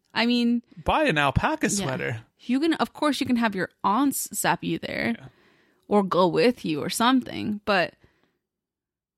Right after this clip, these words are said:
Speaker 1: 'Cause you, that's the other thing that they don't, you don't really think about. Like, okay, obviously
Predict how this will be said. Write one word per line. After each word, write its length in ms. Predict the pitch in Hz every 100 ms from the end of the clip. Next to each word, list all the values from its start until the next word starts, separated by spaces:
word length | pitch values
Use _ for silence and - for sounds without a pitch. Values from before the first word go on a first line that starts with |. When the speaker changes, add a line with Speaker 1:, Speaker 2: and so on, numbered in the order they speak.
| _
Speaker 1:
'Cause 80 | 254
you, 200 | 277 330 -
that's 220 | 359 -
the 140 | 440
other 220 | 262 269
thing 360 | 247 165 160 185 -
that 140 | 226
they 120 | 240
don't, 220 | 247 247 -
you 240 | - 220 233
don't 120 | 226
really 200 | 220 208
think 180 | 196 202
about. 220 | 233 233
Like, 260 | 226 214 - _
okay, 280 | 208 - 185
obviously 600 | 180 202 196 196 - 160